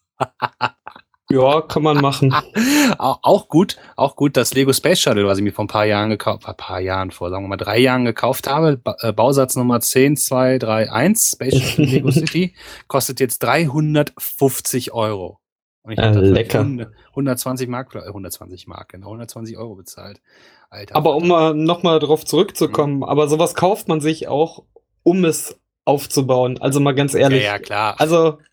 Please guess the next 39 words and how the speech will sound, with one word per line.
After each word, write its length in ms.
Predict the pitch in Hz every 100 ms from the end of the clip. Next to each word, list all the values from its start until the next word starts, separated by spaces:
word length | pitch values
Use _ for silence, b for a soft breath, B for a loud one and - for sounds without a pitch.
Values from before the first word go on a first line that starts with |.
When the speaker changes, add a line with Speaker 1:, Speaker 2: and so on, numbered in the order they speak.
| _ _ -
Speaker 1:
Pff. 220 | 98 95 B B B B _ -
Speaker 2:
also 280 | 143 160 151
Speaker 1:
Da 100 | 135 _ _ -
Speaker 2:
da 220 | 143 160
sind 160 | 175
wir 160 | 165 156
beide 300 | 156 165 156
nicht 260 | 156 - 147
die 140 | 156
Sammler, 420 | 139 156 165 151
die 160 | 143 147
sich 220 | 147 151
dann 240 | 147 147
original 440 | 139 135 147 143 156
verpackt 400 | 170 160 156 -
irgendwas 380 | 147 151 147 -
holen 260 | 156 160
und 140 | 143 139
es 140 | -
dann 400 | 131 139 135 - _
zugeschweißt 880 | - - 151 143 131 135 135 135 131
im 100 | 131
Regal 520 | 131 123 127 131 131
stehen 420 | - - 123 123
lassen. 320 | 117 117 123
Also 260 | 123 120 120
wenn, 160 | 123 127
dann 180 | 120
wollen 140 | 120 120
wir 100 | 120
ja 100 | 107
auch 100 | 110
zocken. 480 | - 120 117 110 - _ _ _ _ - _ 104
Speaker 1:
So 280 | 104 107 -
schaut's 320 | - 104 101
Speaker 2:
Und 140 | 117 117
Speaker 1:
aus. 200 | 113 -
Speaker 2:
es 60 | -
benutzen. 640 | 113 123 127 - 113 110